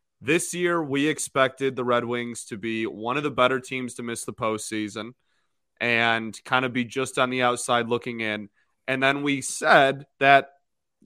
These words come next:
next season was going to be the year in which I think the fan base should expect postseason.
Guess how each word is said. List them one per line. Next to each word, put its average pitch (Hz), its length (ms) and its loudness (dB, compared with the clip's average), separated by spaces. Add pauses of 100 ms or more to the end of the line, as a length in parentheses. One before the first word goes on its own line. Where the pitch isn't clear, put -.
(160)
next 175 380 2
season 110 580 -6 (720)
was 143 360 4
going 151 360 2
to 151 120 -8
be 139 180 0
the 131 140 -2
year 127 380 2
in 123 240 -4
which 123 280 0
I 123 160 0
think 123 280 -6
the 131 100 -6
fan 120 360 -4
base 117 380 -4
should 139 380 -2
expect - 720 0 (180)
postseason. 110 680 -4